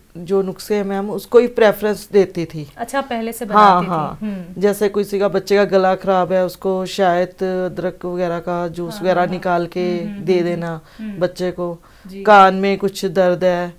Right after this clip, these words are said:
Speaker 2: हम्म।
Speaker 1: तो लहसुन और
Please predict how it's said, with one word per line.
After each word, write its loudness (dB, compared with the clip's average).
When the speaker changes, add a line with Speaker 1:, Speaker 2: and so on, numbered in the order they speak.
Speaker 2:
हम्म। -10
Speaker 1:
तो -2
लहसुन 0
और -4